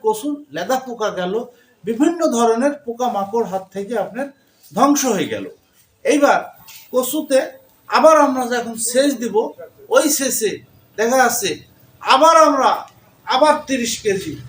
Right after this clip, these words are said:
টিএসপি, দশ কেজি ইউরিয়া, আবার আমরা পুরা জমি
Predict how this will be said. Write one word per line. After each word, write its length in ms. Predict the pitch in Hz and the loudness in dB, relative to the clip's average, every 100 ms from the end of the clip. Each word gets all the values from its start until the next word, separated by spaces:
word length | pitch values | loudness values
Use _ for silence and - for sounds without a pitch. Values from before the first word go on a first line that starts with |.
| - | -4
টিএসপি, 480 | 208 208 - - 320 311 - - - - - | 0 0 -2 -6 -8 -8 -18 -20 -20 -6 0
দশ 160 | 202 - | 0 0
কেজি 260 | - 185 - 143 | -4 -4 -2 0
ইউরিয়া, 380 | 240 240 143 - - - - - 214 | 0 -2 -4 -8 -12 -16 -18 -2 2
আবার 200 | 277 269 233 | 4 4 4
আমরা 160 | 202 208 - | 2 -2 -2
পুরা 200 | 190 190 185 | -2 -2 -4
জমি 260 | 196 247 | -8 -6